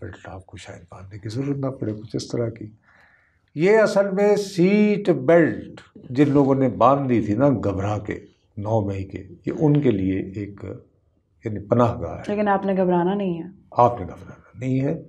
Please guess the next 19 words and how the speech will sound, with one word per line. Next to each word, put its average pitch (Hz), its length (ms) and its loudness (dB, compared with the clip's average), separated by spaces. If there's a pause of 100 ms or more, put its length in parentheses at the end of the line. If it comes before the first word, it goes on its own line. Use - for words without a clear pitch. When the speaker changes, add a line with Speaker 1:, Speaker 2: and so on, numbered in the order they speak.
(360)
Speaker 1:
हम 117 160 0
मंजिल 113 420 0
मकसूद 98 440 -12
पर 87 80 -18
पहुंच - 360 -20
जाएंगे। - 340 -20 (760)
तो 135 720 2 (460)
मेरा 180 280 4
नहीं 180 300 2
ख्याल 123 340 4
बीवी 123 340 -2
कि 135 180 -2 (920)
देखिए, 156 600 0 (800)
मैं 160 280 2
पसंद 151 380 0
करूं 135 240 2
या 110 120 -2
ना 107 180 -2
करूं, 107 400 -8